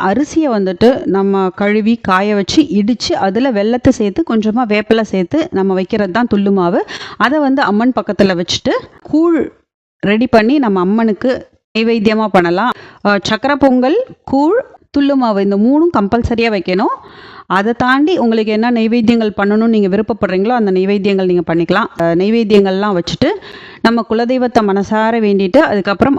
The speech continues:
அம்மனை வந்து மனசார வேண்டிட்டு, உங்களுக்கு தெரிஞ்ச ஸ்லோகங்கள் சொல்லணும். அஹ், லலிதா சகஸ்ரநாமம், அம்பாள் ஸ்லோகங்கள் என்னெல்லாம் உங்களுக்கு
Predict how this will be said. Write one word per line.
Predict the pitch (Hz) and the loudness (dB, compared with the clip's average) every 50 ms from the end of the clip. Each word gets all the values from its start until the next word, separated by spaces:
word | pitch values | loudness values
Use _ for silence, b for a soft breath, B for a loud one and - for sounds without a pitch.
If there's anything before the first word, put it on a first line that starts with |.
| - 190 | 0 0
அம்மனை | 185 196 226 254 262 262 240 | 0 2 0 0 0 0 0
வந்து | 208 190 196 226 226 | 0 0 0 0 2
மனசார | 202 196 190 - - 196 202 220 | 4 4 4 4 0 -2 -2 0
வேண்டிட்டு, | 214 190 185 196 196 196 185 175 - - 233 | 0 0 0 2 2 2 2 2 0 0 2
உங்களுக்கு | 254 262 254 240 - 226 185 220 | 2 2 0 -2 -4 -4 -2 -2
தெரிஞ்ச | 220 247 269 269 302 269 - | 0 0 0 0 0 -2 0
ஸ்லோகங்கள் | 240 220 220 220 240 233 233 226 220 214 - | 0 0 0 0 0 0 0 0 -2 -2 0
சொல்லணும். | 190 175 170 175 220 302 403 359 B B B B B B - | -2 0 0 0 0 0 -2 -4 B B B B B B 2
அஹ், | 196 196 190 190 | 2 2 2 0
லலிதா | 196 208 226 226 - 247 233 - | 0 0 -2 -2 -2 -4 -4 -2
சகஸ்ரநாமம், | 208 190 196 190 - - 208 202 196 190 185 185 185 185 185 185 185 _ _ _ 190 | -4 -4 -2 -2 -4 -2 -2 0 0 0 0 2 2 2 2 0 0 _ _ _ 0
அம்பாள் | 196 226 240 302 339 320 - | 0 0 0 0 -2 0 0
ஸ்லோகங்கள் | 262 240 220 233 226 220 220 214 208 196 | 0 0 0 0 0 0 0 0 0 0
என்னெல்லாம் | 196 202 220 233 247 269 269 | 0 0 0 0 0 0 0
உங்களுக்கு | 247 214 196 180 | 0 0 -2 -2